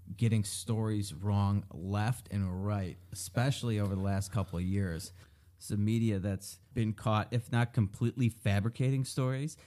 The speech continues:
then they're taking clips out of context and misreporting what happened. And not a little bit. Not like they just got a couple facts wrong here and there. They're one hundred percent wrong on the issue.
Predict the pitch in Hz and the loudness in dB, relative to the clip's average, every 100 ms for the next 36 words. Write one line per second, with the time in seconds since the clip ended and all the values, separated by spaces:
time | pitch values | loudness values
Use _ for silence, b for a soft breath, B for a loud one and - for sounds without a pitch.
0 | b 107 104 98 - 110 104 98 - 107 | b 4 4 4 4 4 4 2 0 0
1 | - 95 90 - 104 101 98 95 107 - | 2 0 0 -2 0 0 0 -2 -4 -2
2 | 98 98 104 98 - 104 92 87 85 85 | 0 2 2 -2 -4 -2 0 0 -2 -2
3 | 85 85 87 107 b b 101 110 127 160 | -4 -4 -4 -4 b b 4 6 6 6
4 | 151 165 113 82 - _ _ 113 131 - | 4 2 0 -2 -4 _ _ 2 2 2
5 | 151 147 135 123 127 - 131 123 120 127 | 0 0 -2 0 0 0 0 2 0 -2
6 | 107 104 117 110 110 101 101 98 98 104 | -4 -4 0 0 -2 -2 0 2 0 0
7 | 95 87 92 87 - b b - 110 98 | 0 -2 -4 -6 -10 b b -2 2 2
8 | 95 131 131 120 131 120 - 117 104 120 | 2 4 4 2 0 -2 -4 -6 -2 -2
9 | 113 - - 85 98 107 95 58 - _ | -2 -6 -10 -2 4 4 4 0 -10 _
10 | _ 104 101 95 92 90 - - | _ 0 2 2 0 -2 -6 -14